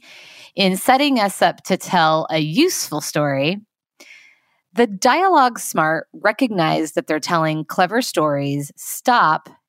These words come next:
and then do what it takes to tell a useful story." A useful story, by definition, creates emotions that lead to healthy action, such as dialogue.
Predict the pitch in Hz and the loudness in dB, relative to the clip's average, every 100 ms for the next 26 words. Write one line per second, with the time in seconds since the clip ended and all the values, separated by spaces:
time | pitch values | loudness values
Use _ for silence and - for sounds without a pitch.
0 | _ 180 185 180 160 208 214 294 294 - | _ 0 2 2 0 -2 0 0 -2 -4
1 | 170 - - 180 165 151 143 170 - - | -4 -4 -8 -2 0 0 -2 -6 -6 -10
2 | 147 - 120 80 - _ _ _ _ _ | -10 -8 -8 -8 -12 _ _ _ _ _
3 | - - - 190 220 320 - 208 - 156 | -20 -8 -2 0 2 2 0 -4 -2 0
4 | 151 156 151 151 156 156 208 175 147 156 | 0 -2 -2 -4 -2 -4 -4 -4 -6 -8
5 | - 190 165 196 - 277 190 151 - 139 | -6 -2 0 0 0 2 2 0 -4 -4
6 | 143 160 - 170 165 160 165 175 220 208 | -6 -10 -16 -2 -2 0 0 0 0 -2
7 | - 285 - 185 180 - 202 - - 156 | -2 -2 0 0 0 -2 -4 -2 -2 -2
8 | - - 139 - _ _ _ _ _ - | -6 -8 -8 -10 _ _ _ _ _ -4
9 | 156 156 170 139 - 143 139 135 127 123 | -2 0 -4 -2 0 2 0 0 -2 -4
10 | - | -6